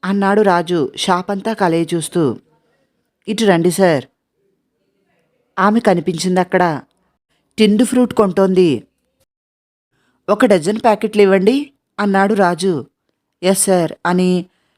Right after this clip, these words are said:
షాప్ అసిస్టెంట్ ఒక డజన్ ప్యాకెట్లు సంచిలో పెట్టి బిల్లు వ్రాసిచ్చాడు.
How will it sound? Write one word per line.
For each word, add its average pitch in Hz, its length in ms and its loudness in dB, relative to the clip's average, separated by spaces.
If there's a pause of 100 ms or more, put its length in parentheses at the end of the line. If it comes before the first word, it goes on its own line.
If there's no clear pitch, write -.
షాప్ 220 320 -2
అసిస్టెంట్ 226 560 -6
ఒక 214 280 2
డజన్ 185 320 0
ప్యాకెట్లు 190 480 -2
సంచిలో 190 440 0
పెట్టి 185 440 0
బిల్లు 170 300 0
వ్రాసిచ్చాడు. 180 880 0